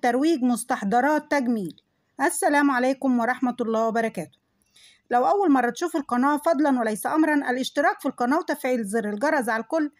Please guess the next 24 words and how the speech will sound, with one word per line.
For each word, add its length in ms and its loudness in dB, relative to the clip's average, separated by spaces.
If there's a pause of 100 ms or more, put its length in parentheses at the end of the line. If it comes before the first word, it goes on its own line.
(300)
تشجيعًا 500 0
لنا 260 2
حتى 320 -4
يصل 340 0
لكم 260 -2
منا 340 2
كل 340 -2
جديد 380 -6
وحصري. 480 -6 (840)
ألقت 340 0
الأجهزة 420 2
الأمنية 560 4
في 240 -2
القاهرة 560 2
القبض 360 0
على 240 0
قمر 440 0
الوكالة 560 2
بتهمة 540 2 (140)
بائع 340 2
مستحضرات 720 0
تجميل 460 4 (420)
مجهولة 560 2
المصدر، 560 2